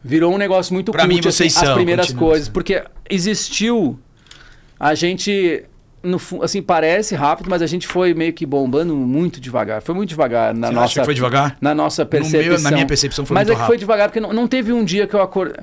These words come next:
Speaker 1: por exemplo, com, com o N X zero, eu acho que aconteceu isso de tu acordar um mês depois e tá muito, sabe? De ser uma rampa muito grande, assim.
Speaker 2: Aham, aham.
Speaker 1: Se tu olha num Google Trends, num, nesses negócios que analisa, assim,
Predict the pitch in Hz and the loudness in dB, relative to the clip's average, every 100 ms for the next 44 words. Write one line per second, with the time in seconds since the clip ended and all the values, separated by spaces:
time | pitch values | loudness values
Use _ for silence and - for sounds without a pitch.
0 | - - - 202 190 196 175 131 175 185 | -18 -20 -6 -2 -2 -2 -4 -2 -2 -2
1 | 160 175 175 180 - 139 151 165 175 - | -2 -2 -2 -2 -4 -2 2 2 2 0
2 | 165 160 165 - 151 143 147 135 165 147 | -4 -4 -2 0 0 0 -4 -2 0 0
3 | 160 143 131 143 156 143 131 131 123 120 | 0 0 0 0 0 0 -2 -2 0 0
4 | 123 127 117 120 110 104 - - - 147 | -2 -2 0 -2 -2 -12 -16 -18 -2 0
5 | 135 123 - - 139 - 160 165 156 151 | 0 -4 -6 -4 -2 0 0 0 0 -2
6 | 151 156 147 165 190 135 127 135 120 - | -2 -2 -2 -2 -4 -2 -2 0 -2 -6
7 | - 110 110 110 110 110 98 98 - 165 | -6 -4 -2 -4 -6 -6 -6 -4 0 2
8 | 165 175 165 156 139 143 147 143 - 127 | 4 2 0 0 0 0 0 -4 -2 0
9 | 135 131 104 123 123 117 131 131 143 139 | 0 0 0 0 0 0 -2 -2 -2 -2
10 | 143 - 139 131 131 151 135 - 156 143 | -2 -2 -2 0 0 0 0 -2 -2 -2